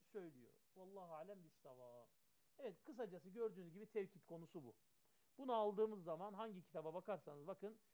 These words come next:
tevkidle alakalı göreceğiniz konular bunlar. Şimdi metnimize geçeceğiz. Burada kalalım. Bir dahaki dersimize metne başlayacağız.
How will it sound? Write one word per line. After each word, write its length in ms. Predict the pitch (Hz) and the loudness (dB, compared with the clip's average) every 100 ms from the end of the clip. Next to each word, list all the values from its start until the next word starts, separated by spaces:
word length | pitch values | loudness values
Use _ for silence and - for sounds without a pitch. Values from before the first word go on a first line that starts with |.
| _ - | _ -2
tevkidle 440 | 196 196 220 - 175 | 0 0 -2 2 2
alakalı 400 | 165 151 147 147 | 4 0 -2 -2
göreceğiniz 600 | 185 175 139 139 131 - | 0 -2 -4 -8 -8 -10
konular 460 | 190 160 160 214 - - | -8 -6 -4 -4 -6 -14
bunlar. 420 | 147 143 139 131 | -14 -14 -14 -14
Şimdi 260 | 131 233 214 | -12 -10 -8
metnimize 440 | 202 - 180 180 | -8 -10 -10 -8
geçeceğiz. 460 | 160 135 135 175 226 _ _ _ _ _ _ - | -8 -10 -8 -6 -6 _ _ _ _ _ _ -10
Burada 200 | 208 190 | -8 -6
kalalım. 420 | 214 208 190 240 - | -2 -2 -2 -6 -12
Bir 140 | 175 190 | -10 -4
dahaki 240 | 185 185 | -4 -4
dersimize 440 | 175 165 180 160 165 | -4 -4 -8 -10 -8
metne 280 | 170 185 | -10 -8
başlayacağız. 560 | 160 135 - 139 185 | -8 -8 -12 -6 -6